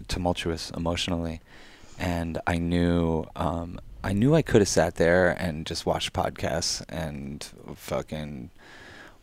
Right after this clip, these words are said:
done whatever on the internet, surfed around on the internet and read stuff and scrolled away. But I, I, I was feeling so down that I was like, "If I just put the guitar in my hand, I know that it'll start giving back eventually." And, like, twenty minutes into playing,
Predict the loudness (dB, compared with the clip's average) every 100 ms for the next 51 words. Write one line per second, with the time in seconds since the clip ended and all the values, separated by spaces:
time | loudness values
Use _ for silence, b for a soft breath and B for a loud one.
0 | -10 -2 0 2 0 0 0 0 -2 -2
1 | -6 -6 -4 -4 -4 -4 -2 -2 -2 -4
2 | -4 -4 -6 -6 -6 -6 -6 -8 -6 -4
3 | -4 -2 -4 -2 -4 -4 -4 -2 0 -2
4 | -2 -2 0 0 0 -2 -4 -2 0 0
5 | -4 -8 -8 0 0 0 0 2 0 -2
6 | -4 0 0 0 -2 0 0 0 0 0
7 | 0 0 -2 0 -2 -4 -6 -6 -2 -2
8 | 0 2 4 4 4 2 2 -4 -4 -4
9 | -6 -4 -2 -2 -2 -4 -10 -8 -2 -2
10 | -2 -2 -2 -2 -2 -4 -6 -8 -6 -6
11 | -6 -8 -6 -4 -4 -6 -6 -10 -10 -10
12 | -12 -18 -20 b b b b -2 2 4
13 | 4 2 0 -2 -2 -4 -6 -8 -4 -4
14 | -2 -4 -8